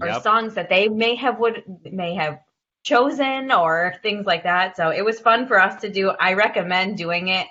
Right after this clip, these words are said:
Speaker 1: Um, anybody
Speaker 2: Yeah.
Speaker 1: who's, who's, uh, on Instagram or trying to,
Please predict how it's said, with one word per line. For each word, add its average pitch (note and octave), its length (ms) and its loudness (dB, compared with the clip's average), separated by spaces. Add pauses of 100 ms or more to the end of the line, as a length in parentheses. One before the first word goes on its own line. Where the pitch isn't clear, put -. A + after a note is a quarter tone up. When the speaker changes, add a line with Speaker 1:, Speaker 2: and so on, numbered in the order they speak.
Speaker 1:
Um, D3+ 460 -2
anybody F#3 420 -2
Speaker 2:
Yeah. F#3+ 60 -12
Speaker 1:
who's, E3 280 -12 (520)
who's, F3 260 -8
uh, D3+ 240 -4 (120)
on E3+ 160 -2
Instagram E3+ 640 -6
or D#3 120 -6
trying E3 360 -8
to, D3+ 60 -18